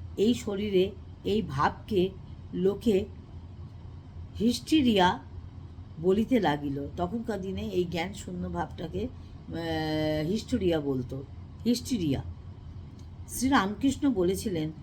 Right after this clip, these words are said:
সমাধিস্থ হবার পর, আহ, শরীর থাকে না। কারুর কারুর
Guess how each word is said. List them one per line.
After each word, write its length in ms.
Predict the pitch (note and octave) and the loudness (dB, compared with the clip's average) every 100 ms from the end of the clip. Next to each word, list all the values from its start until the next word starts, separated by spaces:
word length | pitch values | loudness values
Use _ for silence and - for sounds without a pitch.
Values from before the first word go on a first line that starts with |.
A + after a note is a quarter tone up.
| - - | -14 -12
সমাধিস্থ 720 | - G3 G3+ B3+ C#4+ D4+ - | -8 -4 2 4 6 2 0
হবার 380 | D#4 G3 E3 G3+ | 0 2 4 4
পর, 340 | G#3+ G3+ F3 F#3+ | 2 2 2 2
আহ, 1080 | - - - - - - E3+ E3+ E3 E3 | -6 -12 -12 -12 -14 -6 0 2 2 2
শরীর 420 | E3 - A#3+ C#4 C4+ | 0 2 2 2 0
থাকে 300 | - D3+ F3 | 0 -2 0
না। 200 | D3 C#3+ C#3+ - - - - | 0 0 -2 -10 -14 -14 0
কারুর 300 | G3 G3+ D4 - | 6 6 4 4
কারুর 300 | C4 F#3 | 4 4